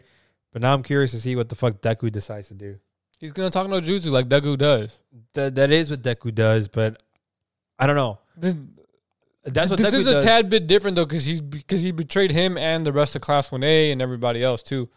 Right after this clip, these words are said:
Speaker 1: And he told them, too. "I led them to this place when we did this,
Speaker 2: Yeah.
Speaker 1: and I led him to this place when we did that. Like,
Speaker 2: So
Speaker 1: I am the one that betrayed you guys."
Speaker 2: Hey, that's the city.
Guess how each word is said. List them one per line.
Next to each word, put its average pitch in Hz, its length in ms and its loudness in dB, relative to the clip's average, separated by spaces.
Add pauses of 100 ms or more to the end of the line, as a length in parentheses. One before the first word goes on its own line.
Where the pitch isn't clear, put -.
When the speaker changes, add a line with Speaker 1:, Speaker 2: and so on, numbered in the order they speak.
(120)
Speaker 1:
And 156 140 2
he 175 160 -4
told 185 400 -4
them, 131 180 -4
too. 190 460 -8 (340)
"I 180 180 4
led 180 360 0
them 139 360 -2 (640)
to 175 280 2
this 165 280 4
place 123 420 6
when 127 220 4
we 143 120 6
did 151 240 2
this, 131 380 6 (100)
Speaker 2:
Yeah. 139 260 -4
Speaker 1:
and 143 140 -2
I 151 100 0
led 147 340 -2
him 143 320 -4
to 135 120 -6
this 156 240 4
place 120 340 4
when 120 120 4
we 120 140 6
did 117 200 2
that. 120 360 0 (600)
Like, 127 140 2
Speaker 2:
So 120 200 -2
Speaker 1:
I 165 260 0
am 160 200 -2
the 147 80 0
one 143 280 -2
that 127 80 -6
betrayed 135 360 -2
you 123 80 -4
guys." 107 240 -6
Speaker 2:
Hey, 185 80 2
that's 196 140 0
the 180 80 -6
city. 165 320 -6